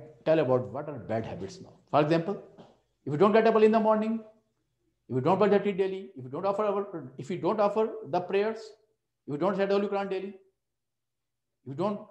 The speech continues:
go for morning walk, if you look busy by, uh, backbiting,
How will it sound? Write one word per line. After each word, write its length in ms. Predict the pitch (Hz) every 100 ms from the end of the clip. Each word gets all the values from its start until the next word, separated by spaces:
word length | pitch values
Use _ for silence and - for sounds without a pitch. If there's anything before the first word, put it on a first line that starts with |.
| _ 131
go 120 | 151
for 140 | 190 190
morning 280 | 180 185 175
walk, 240 | 185 - - _ _ _ _ _ _ -
if 140 | 156
you 60 | 196
look 120 | 180
busy 180 | 196 190
by, 220 | 190 190
uh, 400 | 165 160 147 139 - - 107
backbiting, 480 | 160 175 175 208